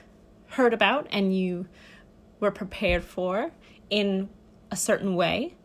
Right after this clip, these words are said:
whether that was air raid drills in the Cold War or tornado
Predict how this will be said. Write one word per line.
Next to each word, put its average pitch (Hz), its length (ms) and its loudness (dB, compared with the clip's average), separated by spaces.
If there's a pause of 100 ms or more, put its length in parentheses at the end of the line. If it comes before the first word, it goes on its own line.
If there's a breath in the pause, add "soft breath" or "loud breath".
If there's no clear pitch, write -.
(500 soft breath)
whether 196 380 8
that 190 300 4
was 190 640 0 (760)
air 226 160 6
raid 175 260 4
drills - 580 -4
in 165 540 -4
the 170 80 -6
Cold 262 400 0
War - 280 -10 (720 loud breath)
or 185 540 2 (880 soft breath)
tornado 208 760 4